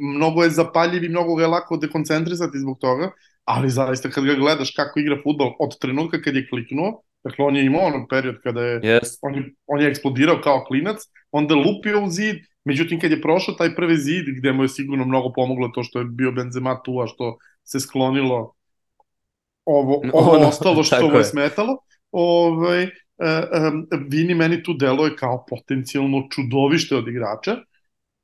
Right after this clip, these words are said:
Speaker 1: i to je to, kao njih dvojica su to, ovi ostali su, znaš, kao super je i Valverde, ok, Rodrigo, mislim, ok, odličan je i Kamavinga i Chouameni,
Speaker 2: Da,
Speaker 1: i ovi
Speaker 2: ali,
Speaker 1: nazad
Speaker 2: ali
Speaker 1: pobrani.
Speaker 2: vidiš, to govorim okom da to nije
Speaker 1: A to, kao,
Speaker 2: kapacitet,
Speaker 1: znaš,
Speaker 2: da.
Speaker 1: Judy,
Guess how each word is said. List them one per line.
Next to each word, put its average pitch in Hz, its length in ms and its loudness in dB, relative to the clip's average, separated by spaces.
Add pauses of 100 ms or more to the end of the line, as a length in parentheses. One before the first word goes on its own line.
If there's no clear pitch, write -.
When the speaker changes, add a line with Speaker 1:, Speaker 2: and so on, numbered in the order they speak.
(180)
Speaker 1:
i 160 120 -6
to 190 120 2
je 185 100 -2
to, 156 260 2
kao 110 100 -10
njih 139 200 -8
dvojica 131 340 0
su 190 160 -6
to, 185 100 2
ovi 123 220 0
ostali 165 340 0
su, 175 120 -4
znaš, 151 280 -2
kao 131 120 -2
super 143 380 0
je 139 300 2 (220)
i 147 280 2
Valverde, 135 800 2 (540)
ok, 160 600 4
Rodrigo, 147 680 2
mislim, 135 260 -4
ok, - 160 -8 (220)
odličan 135 480 -2
je 127 280 -2 (160)
i 139 460 -6
Kamavinga 160 500 2
i 139 120 0
Chouameni, 135 680 -2 (180)
Speaker 2:
Da, 143 160 4
Speaker 1:
i 190 40 10
ovi 160 100 10
Speaker 2:
ali, 143 80 8
Speaker 1:
nazad 147 360 4
Speaker 2:
ali 147 180 8
Speaker 1:
pobrani. 165 180 8
Speaker 2:
vidiš, 139 160 0
to 180 120 4
govorim 175 280 2
okom 165 280 -4
da 143 120 -4
to 156 120 -2
nije 151 140 2
Speaker 1:
A 147 80 4
to, 143 80 -6
kao, 156 200 6
Speaker 2:
kapacitet, 151 300 4
Speaker 1:
znaš, 151 200 4
Speaker 2:
da. 110 80 2 (200)
Speaker 1:
Judy, 139 680 2